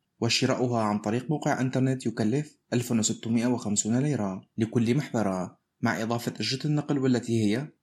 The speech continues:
أربعمائة وتسعون ليرة، أيًا كان عدد المحابر المشترى،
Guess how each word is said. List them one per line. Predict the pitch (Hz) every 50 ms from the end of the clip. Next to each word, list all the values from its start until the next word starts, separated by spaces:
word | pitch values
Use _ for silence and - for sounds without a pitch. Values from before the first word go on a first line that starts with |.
| _ -
أربعمائة | 113 110 104 110 104 107 113 101 113
وتسعون | 117 107 98 - - 95 95 101 104
ليرة، | 101 107 127 139 120 98 90 87 98 117 - _ _ _ _ _ _ _ -
أيًا | 131 135 127 117 110
كان | 107 113 120 131 156
عدد | 156 151 151 143 131
المحابر | 127 123 120 117 104 113 110 110
المشترى، | 110 117 131 131 - - 156 147 123 107 92 90 95